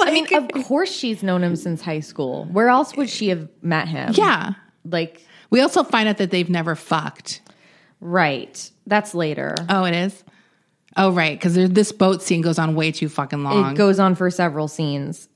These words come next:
Speaker 1: But back at Melrose, Sydney is at the pool with her girls, and they're all in their bathing suits, and Sydney's like, "This is our new headquarters." <laughs>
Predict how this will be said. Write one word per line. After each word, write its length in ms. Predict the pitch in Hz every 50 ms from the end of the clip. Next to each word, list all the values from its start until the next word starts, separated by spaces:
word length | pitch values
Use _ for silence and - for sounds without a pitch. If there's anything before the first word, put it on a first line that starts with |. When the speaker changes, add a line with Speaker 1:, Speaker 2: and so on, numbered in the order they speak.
| _ _ -
Speaker 1:
But 200 | 196 180 208 196
back 300 | 202 208 196 208 220 220
at 100 | 269 -
Melrose, 720 | 220 202 180 180 170 170 165 165 160 160 160 156 151 - - - -
Sydney 500 | - - - - 190 175 160 175 180 196
is 100 | 202 196
at 160 | 214 214 214
the 60 | 240
pool 400 | 214 - - 208 185 180 175 175
with 140 | 165 170 165 -
her 120 | 185 180
girls, 760 | 165 147 170 165 160 156 147 139 135 135 143 156 - - - _ _ _ - - - - _ - -
and 120 | 175 180
they're 120 | 180 175 180
all 180 | 180 185 196
in 60 | 196
their 260 | 196 196 190 180 165 165 _ _ - - 170 -
bathing 380 | 190 180 175 170 170 170 165
suits, 480 | 160 - 175 165 160 160 160 - - - -
and 160 | 180 175 170 160
Sydney's 400 | - 185 170 175 170 170 - 165
like, 180 | 156 156 -
"This 160 | - 277 269
is 100 | 311 254 220
our 120 | 196 175
new 240 | 175 180 196 220 247
headquarters." 960 | 226 202 208 185 180 - - 175 165 151 143 139 143 202 202 - - - -
<laughs> 40 | -